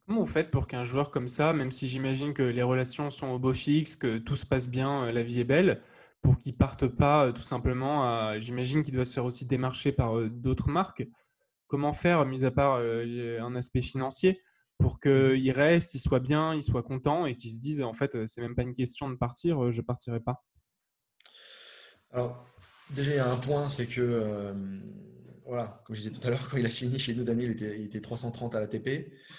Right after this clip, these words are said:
Speaker 2: Euh, un an après, il est, il a été top cent, donc il a eu une, une trajectoire vraiment, euh,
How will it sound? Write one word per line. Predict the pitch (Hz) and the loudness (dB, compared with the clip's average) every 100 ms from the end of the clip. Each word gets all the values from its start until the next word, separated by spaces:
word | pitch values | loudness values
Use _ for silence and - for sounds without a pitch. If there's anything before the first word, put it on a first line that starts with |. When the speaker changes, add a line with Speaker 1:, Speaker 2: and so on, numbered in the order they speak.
| - - - - | -20 -20 -20 -14
Speaker 2:
Euh, | 104 104 110 | -8 -6 -2
un | 131 | 0
an | 135 | 2
après, | 123 131 135 | 0 0 -2
il | 123 | 0
est, | 107 104 110 | -2 -2 -4
il | 101 | -6
a | |
été | 101 107 | -6 -4
top | 113 | -4
cent, | - 139 143 - - | -2 -4 -6 -14 -16
donc | 95 - | -16 -12
il | 95 | -10
a | |
eu | 139 196 | -8 -8
une, | 196 - 101 | -10 -12 -12
une | 98 | -10
trajectoire | 113 107 - 113 101 | -8 -10 -8 -6 -6
vraiment, | 101 110 107 | -6 -6 -8
euh, | 95 90 | -8 -10